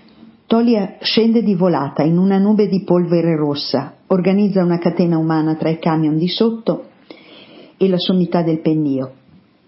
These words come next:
e si arrampica lui stesso sul camion e dà una mano a scaricare. Tonia è il, Tolia è il tipo che tende sempre a fare un piacere a qualcuno, magari a proprio svantaggio.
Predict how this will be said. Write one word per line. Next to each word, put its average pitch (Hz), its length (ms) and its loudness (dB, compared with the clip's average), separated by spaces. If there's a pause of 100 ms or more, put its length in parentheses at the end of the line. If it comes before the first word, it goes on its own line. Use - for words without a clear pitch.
(140)
e 226 100 2
si 240 160 0
arrampica 208 460 0
lui 190 120 2
stesso 180 440 -2
sul 202 240 0
camion 190 580 0 (720)
e 208 100 2
dà 202 140 2
una 190 160 2
mano 156 280 0
a - 20 -2
scaricare. 131 680 -6 (1500)
Tonia 262 460 0
è 214 60 2
il, 208 280 0 (160)
Tolia 262 320 2
è 202 40 2
il 190 140 0
tipo 220 340 0
che 175 240 -2
tende 240 340 2
sempre 247 400 0
a 226 40 -2
fare 196 200 0
un 180 100 2
piacere 175 400 0
a 165 80 -2
qualcuno, 131 680 -4
magari 220 340 2
a 233 60 0
proprio 175 280 0
svantaggio. 156 760 -2